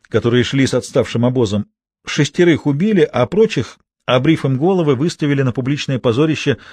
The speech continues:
под табличкой «Французовы подстилки». Пройдя между приходской церковкой, двери выломаны, внутри все ободрано дочисто, и старым замком, Лолита остановилась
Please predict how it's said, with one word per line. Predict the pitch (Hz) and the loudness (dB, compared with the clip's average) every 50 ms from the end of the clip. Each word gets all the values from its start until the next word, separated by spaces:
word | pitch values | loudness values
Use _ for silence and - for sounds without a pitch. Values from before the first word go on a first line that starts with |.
| - - - _ _ _ _ | -20 -20 -20 _ _ _ _
под | - 120 - - | -6 -6 -4 -2
табличкой | 131 113 123 143 139 - - 139 127 | -2 0 2 0 0 -2 -2 -4 -4
«Французовы | - - 120 135 143 135 - - 170 180 160 139 156 151 156 143 | -4 -2 -2 0 0 0 0 0 -2 0 0 0 0 -2 -2 -2
подстилки». | - 151 139 - - - - 143 123 98 - - - - _ _ _ _ _ _ _ _ _ _ _ _ _ _ _ _ _ _ | -2 -2 -2 -2 -4 -8 -4 -2 -2 -2 -4 -10 -18 -18 _ _ _ _ _ _ _ _ _ _ _ _ _ _ _ _ _ _
Пройдя | - 110 117 120 110 135 135 | -2 0 0 2 2 2 2
между | 135 123 113 101 107 | 2 2 0 0 -2
приходской | - 117 107 - 131 113 - - 117 - | -4 -4 -4 -2 -2 -4 -4 -4 -8 -4
церковкой, | - 160 165 143 - 110 - - 107 95 - _ _ _ _ _ _ _ _ _ _ - | -2 -4 -4 -2 -4 -8 -6 -4 -6 -6 -6 _ _ _ _ _ _ _ _ _ _ -12
двери | - 95 110 156 180 151 123 | -10 -8 -6 -6 -6 -4 -4
выломаны, | 98 92 135 160 165 160 156 147 143 135 131 131 131 _ _ _ _ _ | -4 -2 -2 -2 -2 -2 -4 -4 -4 -6 -6 -8 -12 _ _ _ _ _
внутри | - 92 101 113 117 104 135 151 139 | -10 -6 -2 -2 -2 -2 -2 -6 -6
все | - - - 120 110 | -6 -4 0 0 0
ободрано | 107 98 92 123 156 156 143 147 135 131 123 | 0 0 0 0 -2 0 0 0 -2 -2 -2
дочисто, | 135 139 131 - - - - 123 113 - _ _ _ _ _ _ _ _ - | -2 -4 -4 -4 -10 -8 -6 -8 -8 -8 _ _ _ _ _ _ _ _ -10
и | - 110 | -8 -8
старым | - - - 123 107 107 107 | -6 -2 0 0 2 2 0
замком, | 101 135 151 151 - - 113 104 - _ _ _ _ _ _ _ _ _ _ _ _ - - | 2 0 0 0 0 -2 -4 -4 -4 _ _ _ _ _ _ _ _ _ _ _ _ -4 0
Лолита | 110 120 139 135 - 127 | 2 2 2 4 2 2
остановилась | 117 - - 127 123 123 120 113 104 92 - - _ | 0 0 0 0 0 2 2 2 0 -2 -4 -8 _